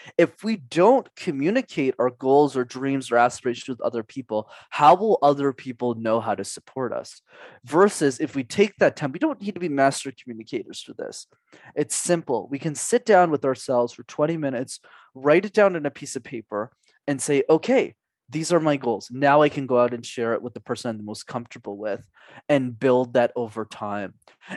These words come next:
And once feel the taste, Magic, of sharing a goal and getting support, that's when we really get excited about doing it over and over again. I remember the first time I shared my goals of growing my business, doing great things,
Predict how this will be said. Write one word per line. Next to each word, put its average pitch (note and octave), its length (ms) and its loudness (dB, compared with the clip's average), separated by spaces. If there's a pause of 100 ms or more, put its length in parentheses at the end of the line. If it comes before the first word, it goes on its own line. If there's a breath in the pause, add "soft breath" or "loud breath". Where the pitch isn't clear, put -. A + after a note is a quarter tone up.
And E3 180 2
once F3 320 4 (300)
feel F#3 320 2
the D3+ 140 -2
taste, - 640 -4
Magic, A#2 500 -6 (260 loud breath)
of C#3 200 2
sharing E3+ 420 0
a E3+ 60 -2
goal C#3 240 0
and C3 140 -4
getting C3+ 280 -2
support, C#3 680 -2 (360 soft breath)
that's D#3+ 280 8
when C4 120 -2
we G#3 80 -2
really D3+ 260 -2
get C3+ 320 0
excited C#3+ 640 0
about B2 300 0
doing A#2+ 280 -6
it A2 100 -4
over A2+ 280 -6
and A2 80 -8
over G#2+ 240 -10
again. A2 220 -12 (400 loud breath)
I E3+ 80 6
remember A#3 300 4
the F3 80 -2
first E3+ 320 -2
time E3 240 0
I D3 180 2
shared C3+ 400 -4
my B2 180 2
goals A2 480 -10 (320 loud breath)
of C3 200 2
growing C#3 320 2
my C#3 120 2
business, B2+ 600 -4
doing C#3 260 -4
great C3+ 320 -4
things, B2 380 -6